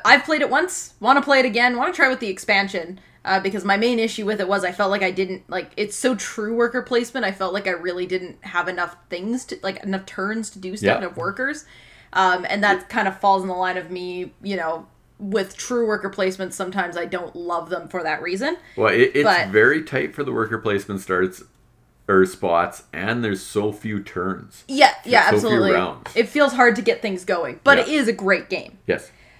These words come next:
Speaker 1: Uh, okay, we are on to our top three.
Speaker 2: Okay.
Speaker 1: So,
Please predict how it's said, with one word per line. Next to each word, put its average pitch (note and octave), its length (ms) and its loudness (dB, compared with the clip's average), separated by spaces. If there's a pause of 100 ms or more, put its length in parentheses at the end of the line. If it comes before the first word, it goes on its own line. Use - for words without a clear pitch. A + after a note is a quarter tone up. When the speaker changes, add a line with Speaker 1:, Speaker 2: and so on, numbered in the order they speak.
Speaker 1:
Uh, B3 340 10
okay, B3+ 480 0
we C4 220 -2
are G4+ 120 2
on D4 180 0
to D4+ 100 -4
our C4+ 100 2
top C#4 260 -2
three. - 320 -4 (220)
Speaker 2:
Okay. C#3 300 8
Speaker 1:
So, A#3 480 2